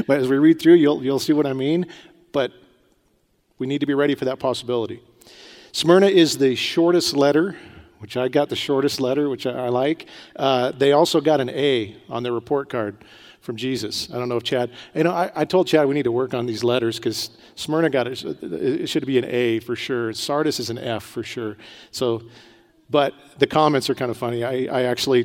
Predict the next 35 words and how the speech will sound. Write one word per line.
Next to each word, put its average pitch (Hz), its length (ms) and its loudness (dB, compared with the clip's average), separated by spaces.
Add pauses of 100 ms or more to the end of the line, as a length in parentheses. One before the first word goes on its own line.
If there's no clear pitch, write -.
(120)
went 139 180 -6
back 123 200 -2
to - 80 -6
some 139 120 -4
of 131 60 -4
my 123 80 0
old 131 240 -2
report 131 340 -2
cards, 135 400 -2 (540)
and 113 280 -6 (760)
not 127 180 -4
the 127 80 -4
good 120 180 -4
comments, 123 520 -8 (480)
but 120 100 -8
the 120 80 -4
bad 120 220 -4
comments 117 340 -6
came 165 320 -2
from 127 180 -6
some 147 140 -2
of 135 80 -2
my 117 120 -4
actual 131 420 -6
report 147 320 -6
cards. 107 280 -10 (680)
Pretty 131 180 -4
funny. 131 300 -6 (100)
"Conference 139 480 -2
is 120 140 -4
needed," 131 320 0
that 127 160 -2
was 117 160 -4
one. 117 240 -8 (600)
Um, 120 380 -2